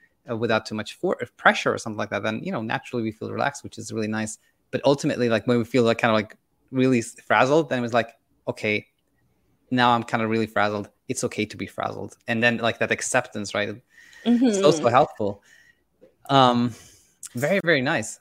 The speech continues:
Speaker 1: And I, I don't know if I ans-, asked you this last time, uh, you were a guest, but this has become one of my k-, kinda standard questions. Did you find that,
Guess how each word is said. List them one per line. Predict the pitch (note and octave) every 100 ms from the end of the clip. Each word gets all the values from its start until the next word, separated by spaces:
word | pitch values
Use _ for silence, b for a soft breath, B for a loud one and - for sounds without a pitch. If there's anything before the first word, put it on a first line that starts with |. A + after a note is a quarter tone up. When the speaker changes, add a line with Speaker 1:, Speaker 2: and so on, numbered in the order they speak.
| _
Speaker 1:
And | C3+ C#3
I, | D3+ G#3+
I |
don't | D#4
know | G4
if | G4
I | -
ans-, | D#3+ C4 - -
asked | E3+ A3 -
you |
this | E3 B2+ -
last | C3 C3+ - - -
time, | A#2+ G2 G2 G2 -
uh, | A#2 G#2+ G#2 A2
you | A2+
were | A2 G#2+ A2
a | A2+
guest, | A2+ G#2+ -
but | A#2+
this | D3
has | F3
become | C3 B2 - F#3 G3
one | C#3 B2
of |
my | A#2+ A2+ - _ _ _ _ _
k-, | - A#2+ A#2
kinda | - A2+
standard | - B2 A#2
questions. | - G#2+ - A2+ - b b
Did | -
you | D#3
find | F#3 F#3 F3 D#3+
that, | C#3 -